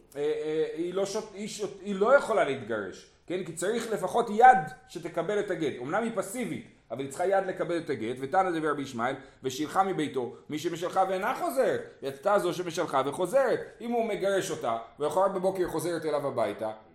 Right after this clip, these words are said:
זה, אז זה לא גט, כן? אז אי אפשר לגרש אותה שלא יודעת, אה, אה, לקבל את הגט.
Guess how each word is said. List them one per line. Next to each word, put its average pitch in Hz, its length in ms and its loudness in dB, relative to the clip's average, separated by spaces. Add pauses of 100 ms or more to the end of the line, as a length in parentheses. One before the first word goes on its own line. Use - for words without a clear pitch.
זה, 151 280 -2 (260)
אז 156 380 -4
זה 180 80 2
לא 220 180 4
גט, 254 380 2 (100)
כן? 190 200 -4
אז 165 160 -8
אי 285 220 -4
אפשר 269 180 0
לגרש 208 380 0
אותה 190 400 4 (220)
שלא 202 260 2
יודעת, 185 640 4
אה, 151 60 -6
אה, 131 800 0
לקבל 156 380 -2
את - 120 -2
הגט. 110 380 -6